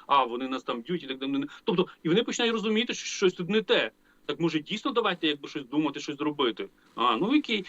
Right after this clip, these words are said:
І тоді ситуація вже міняється сама зсередини. В принципі, оці дії, які зараз вчиняє, я ще раз кажу, е, ем,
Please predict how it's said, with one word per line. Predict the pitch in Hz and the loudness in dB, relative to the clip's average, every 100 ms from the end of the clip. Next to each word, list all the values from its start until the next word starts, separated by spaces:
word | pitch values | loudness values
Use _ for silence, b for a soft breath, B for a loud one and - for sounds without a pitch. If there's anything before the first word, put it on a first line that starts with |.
| 175 | -6
І | 156 | 0
тоді | 196 254 | 4 4
ситуація | 208 208 453 190 | 4 2 2 2
вже | 175 | 2
міняється | 185 214 190 170 | 0 0 -2 -4
сама | 185 185 | -2 -2
зсередини. | - 180 180 165 113 | 2 2 4 0 -2
В | - | -4
принципі, | 294 294 180 160 | -4 -2 -4 0
оці | 160 190 | 0 0
дії, | - 180 269 | -4 -4 0
які | 160 156 135 | 0 -2 0
зараз | 139 135 | 0 0
вчиняє, | - 143 135 113 | -6 -4 0 0
я | 107 | 0
ще | 110 104 | -2 -4
раз | 104 | -4
кажу, | 104 98 95 B B B - | -6 -6 -8 B B B 0
е, | 120 123 120 | 4 4 4
ем, | 117 113 113 110 107 110 | 0 -4 -8 -6 -4 -4